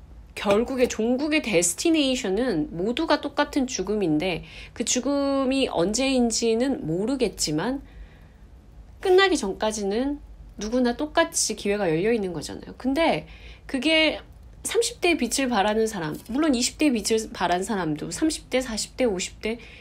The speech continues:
육십 대의 빛을 발하는 사람도 있을 거예요. 네, 저는 그렇다고 믿고, 정말로 제가 지금까지 이십 대 때 아나운서로 일을 시작해서,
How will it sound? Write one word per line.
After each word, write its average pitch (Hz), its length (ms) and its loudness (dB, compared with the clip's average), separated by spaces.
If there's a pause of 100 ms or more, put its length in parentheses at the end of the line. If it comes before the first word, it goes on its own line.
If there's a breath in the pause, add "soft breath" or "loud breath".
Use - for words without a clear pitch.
(120)
육십 269 360 2
대의 320 180 4
빛을 254 460 -2
발하는 254 480 2
사람도 311 420 2
있을 240 400 0
거예요. 160 520 -4 (880 loud breath)
네, 160 440 -6
저는 254 280 0
그렇다고 254 540 0
믿고, 185 600 -2 (680 loud breath)
정말로 269 720 0
제가 208 540 0
지금까지 247 1080 0
이십 - 280 -8
대 226 180 2
때 220 80 0
아나운서로 208 640 2
일을 170 240 -2
시작해서, 233 800 -4